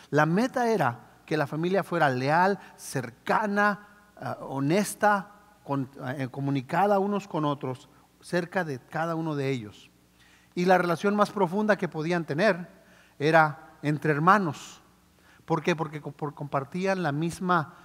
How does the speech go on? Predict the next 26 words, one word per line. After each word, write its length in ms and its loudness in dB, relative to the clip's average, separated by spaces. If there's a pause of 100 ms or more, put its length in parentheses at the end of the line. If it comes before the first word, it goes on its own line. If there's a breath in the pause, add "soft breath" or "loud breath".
(240 loud breath)
sangre 880 -2
del 280 -6
Padre. 460 0
La 140 2
relación 380 -2
más 180 2
profunda 560 -2
que 100 -6
había 380 -4 (540 soft breath)
era 200 -2
entre 220 -2
los 260 -4
hermanos. 760 -4 (600 soft breath)
Y 100 4
hoy, 160 8
hoy 100 4
vamos 300 0
a, 60 8
a, 260 2
a 220 2
leer 240 4
algunas 360 2
escrituras 560 -2
que 120 -6
tal 180 2
vez 220 -4